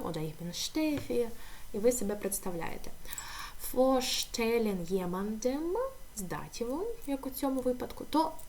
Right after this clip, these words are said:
уяви собі, уявляти щось. Уявляєш, Даніель надіслав мені повідомлення. Він написав: er möchte gern mit mir ins Kino gehen. Він хоче зі мною піти у кіно.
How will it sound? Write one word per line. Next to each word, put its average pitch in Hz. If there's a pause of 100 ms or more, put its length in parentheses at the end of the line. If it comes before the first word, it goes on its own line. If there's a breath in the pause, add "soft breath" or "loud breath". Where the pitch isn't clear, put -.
уяви 240
собі, -
уявляти 208
щось. -
Уявляєш, 226 (540 loud breath)
Даніель 233
надіслав 247
мені 208
повідомлення. 190 (160)
Він 254
написав: 233 (1080 loud breath)
er 220 (120)
möchte 254
gern 233
mit 214
mir 214
ins -
Kino 190
gehen. 156
Він 190
хоче 269
зі 196
мною 196
піти 240 (800 loud breath)
у 247
кіно. 190